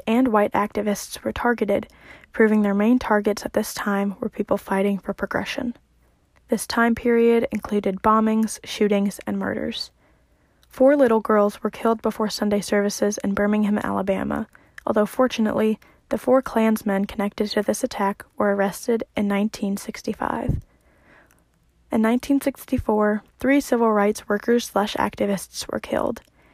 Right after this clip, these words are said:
Andrew Goodman, James Chaney, and Michael Schwerner.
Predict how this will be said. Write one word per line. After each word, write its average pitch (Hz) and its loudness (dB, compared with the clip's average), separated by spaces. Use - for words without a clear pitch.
Andrew 202 2
Goodman, 254 2
James 196 -2
Chaney, 226 0
and 208 0
Michael 196 0
Schwerner. - -2